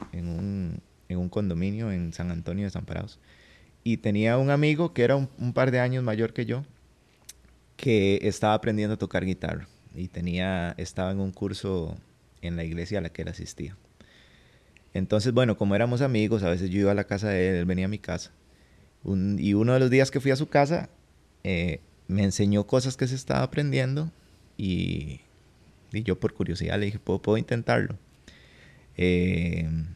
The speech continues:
y lo intenté y, y me, me enganché de inmediato,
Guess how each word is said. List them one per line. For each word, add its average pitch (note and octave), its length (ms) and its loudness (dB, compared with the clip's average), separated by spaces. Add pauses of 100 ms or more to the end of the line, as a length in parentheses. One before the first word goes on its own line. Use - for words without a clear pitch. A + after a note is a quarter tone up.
(800)
y A2 140 2
lo F#2+ 100 4
intenté G#2+ 640 4
y, E2+ 480 0
y F2 80 -2
me, E2+ 380 0
me E2+ 100 -2
enganché E2+ 480 0
de A#2 80 4
inmediato, F#2 520 -2